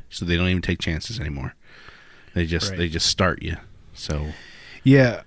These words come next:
Speaker 2: our, uh, <clears throat> our friends, the Greens, uh, their daughter, who is only a few months older than our daughter, Corinne, um, our friend Liz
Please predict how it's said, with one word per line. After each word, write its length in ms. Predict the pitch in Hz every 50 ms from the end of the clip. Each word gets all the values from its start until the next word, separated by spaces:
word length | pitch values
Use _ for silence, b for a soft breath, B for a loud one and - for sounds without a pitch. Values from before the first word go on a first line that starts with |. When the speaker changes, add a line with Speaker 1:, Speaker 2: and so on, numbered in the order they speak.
| - - -
Speaker 2:
our, 280 | 135 139 143 143 131
uh, 220 | 120 110 104 104 - _ -
<clears throat> 100 | - -
our 340 | - - 127 151 123 123 120
friends, 300 | - 165 147 139 127 113
the 80 | - 113
Greens, 680 | 104 110 113 117 117 120 110 107 107 - - - - - -
uh, 200 | 123 117 107 104
their 200 | 101 104 113 123
daughter, 340 | 117 117 101 101 104 104 107
who 180 | - 120 113 107
is 120 | 107 110
only 200 | 110 107 104 104
a 40 | 95
few 160 | - - 123
months 180 | 110 107 104 -
older 200 | 104 107 107 107
than 300 | 104 104 101 101 101 92
our 180 | - 104 110 107
daughter, 260 | 107 101 101 101 104
Corinne, 500 | - - - 123 123 120 117 110 98 - - - - - - - - - - - - - - _ - - - -
um, 480 | 113 104 104 98 95 95 - - - - - - - - - _ - - _ -
our 100 | - 107
friend 300 | - - 120 110 104 110
Liz 440 | 113 120 117 110 110 110 - - -